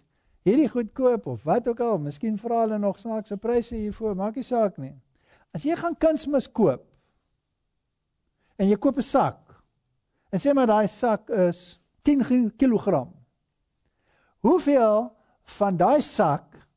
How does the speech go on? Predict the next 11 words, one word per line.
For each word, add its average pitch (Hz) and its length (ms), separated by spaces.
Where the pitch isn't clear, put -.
is - 160
waarlik 185 1080
kunsmis? 156 800
En 143 160
hoeveel 202 400
is 135 160
draar 135 520
waarin 139 360
dit - 100
vasgevang 135 580
word? 127 220